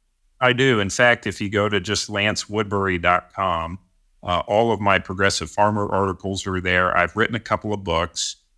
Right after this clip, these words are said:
I do a, um, uh, blog about every week called the Faith and Family Business Blog, where I try and tie in elements of, of what you believe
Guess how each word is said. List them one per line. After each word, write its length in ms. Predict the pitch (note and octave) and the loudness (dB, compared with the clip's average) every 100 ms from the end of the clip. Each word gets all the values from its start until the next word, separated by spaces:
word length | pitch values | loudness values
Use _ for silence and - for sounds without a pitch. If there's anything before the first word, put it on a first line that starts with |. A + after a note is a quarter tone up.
| _ | _
I 160 | G#2+ A2 | 0 2
do 300 | A2 A2 G#2+ | 2 0 0
a, 340 | F2+ F2+ F2+ | 0 0 0
um, 400 | - F2+ E2 D#2+ - - _ _ _ | 0 0 0 -4 -10 -20 _ _ _
uh, 440 | F2 F2 F2 D#2+ D2+ _ _ _ _ _ _ _ _ _ _ - | -6 -2 -2 -2 -6 _ _ _ _ _ _ _ _ _ _ -14
blog 580 | G2 F#2 G2+ G#2 G#2 G2 - | -4 2 4 4 4 -2 -8
about 380 | F2+ G2 A2+ | 0 2 2
every 260 | G#2 G2+ F#2 | 0 -2 -2
week 500 | F2 F#2+ F#2 - - | -2 -2 -2 -6 -14
called 280 | - G2 F2+ | -8 -2 -2
the 80 | D#2 | -2
Faith 460 | - G#2 F#2+ F#2 - | -4 -2 0 -2 -4
and 160 | E2 | -6
Family 400 | - F#2+ F2+ E2 | -4 -4 -2 -4
Business 500 | D#2+ F#2 - E2 - | -4 -4 -4 -6 -6
Blog, 480 | - E2 D2 D2 E2+ | -8 -4 -2 -2 -4
where 160 | E2+ E2 | -2 -2
I 120 | D#2+ | -2
try 340 | - G2+ F#2 | -4 -2 0
and 260 | E2+ D#2+ D#2 | -2 -6 -6
tie 220 | - E2+ | -2 0
in 160 | D#2+ D#2+ | 0 -2
elements 600 | E2+ F2 F2 E2 - - | -2 -2 -2 -4 -4 -4
of, 340 | F2 D#2+ D#2 - _ _ _ _ - | -4 -4 -6 -14 _ _ _ _ -6
of 320 | E2 D#2+ D#2+ - | -2 -2 -4 -4
what 180 | F2+ | -2
you 120 | E2 E2 | -2 -2
believe 720 | E2 F2 F#2 F#2 F2+ F2+ - | -2 -2 -2 -2 -4 -6 -12